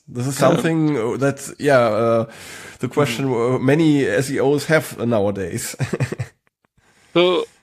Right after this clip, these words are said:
Speaker 2: uh, first is think about it. Think about what, uh, I said. This is S E O was kind of limited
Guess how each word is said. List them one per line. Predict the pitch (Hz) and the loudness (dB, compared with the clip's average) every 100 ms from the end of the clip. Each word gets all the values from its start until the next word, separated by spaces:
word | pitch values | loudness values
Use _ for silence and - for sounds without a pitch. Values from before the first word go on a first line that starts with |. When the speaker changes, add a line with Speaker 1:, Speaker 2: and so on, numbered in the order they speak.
| _ | _
Speaker 2:
uh, | 147 - - | -2 0 -4
first | - 220 214 - - | 2 2 2 -6 -6
is | - 277 233 - - _ _ | -2 0 -2 -8 -16 _ _
think | - 220 | -2 2
about | 208 147 - | 4 2 0
it. | 120 - _ | -8 -10 _
Think | - 202 196 | 0 2 0
about | 160 135 - | 0 -2 0
what, | 127 - _ - - | -2 -2 _ -20 -2
uh, | 123 117 113 104 - | 0 0 -2 -6 -8
I | 123 131 | -2 -2
said. | - 123 - - | 0 -4 -6 -6
This | 117 - | -4 -2
is | 120 107 - - - - _ _ - | -4 -6 -12 -18 -20 -20 _ _ -2
S | 151 - | 0 2
E | 196 | 2
O | 202 | 2
was | 175 139 - | 4 2 4
kind | 185 160 | 0 0
of | - - - | -2 -10 -8
limited | 123 143 151 - 175 | -2 2 2 0 -2